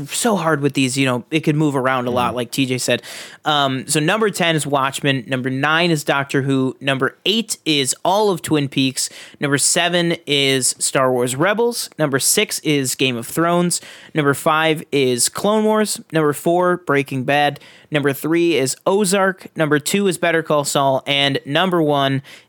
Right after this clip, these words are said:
Speaker 1: is The Office. There we go. Uh,
Speaker 2: Mm-hmm.
Speaker 1: so boom, that, that'll do it for, uh, this edition. Uh, eh, God, episode twenty-seven.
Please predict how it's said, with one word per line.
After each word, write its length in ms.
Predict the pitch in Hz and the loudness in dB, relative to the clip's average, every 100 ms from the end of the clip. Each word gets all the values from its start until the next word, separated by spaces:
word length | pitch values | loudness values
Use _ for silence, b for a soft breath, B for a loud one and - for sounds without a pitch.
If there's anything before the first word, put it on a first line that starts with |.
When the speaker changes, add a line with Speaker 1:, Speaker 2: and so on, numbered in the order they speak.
| - | -2
Speaker 1:
is 460 | 147 139 127 - - | 0 0 0 -4 -6
The 160 | 135 127 | -4 -2
Office. 720 | 113 104 - 107 - - - _ b b | -2 -6 -8 -4 -2 -4 -6 _ b b
There 220 | - 156 143 | -2 0 0
we 100 | 131 | 0
go. 280 | 131 120 B B B B _ | 0 -2 B B B B _
Uh, 400 | 175 175 170 170 101 | -2 0 2 0 -2
Speaker 2:
Mm-hmm. 60 | |
Speaker 1:
so 360 | 95 - 254 254 | -2 0 0 -2
boom, 440 | 170 262 359 160 | -2 0 0 0
that, 280 | 139 220 247 | 0 0 0
that'll 300 | 196 254 302 | 0 0 0
do 220 | 208 269 320 | 0 0 -2
it 80 | |
for, 320 | - 233 226 233 | -2 -2 0 0
uh, 380 | 214 214 202 151 | 0 0 -2 -2
this 480 | 156 170 233 - - | -6 -2 -2 -2 -2
edition. 560 | 202 170 202 - 233 220 | -2 -2 -2 0 0 0
Uh, 440 | 170 170 160 160 - | 0 2 2 0 0
eh, 240 | 151 147 - | -2 -2 -2
God, 240 | 139 117 | -2 0
episode 480 | 139 165 151 147 135 | 0 0 0 -2 -2
twenty-seven. 880 | - 180 196 185 156 - 202 180 151 | -4 -2 0 -2 -2 0 0 0 -4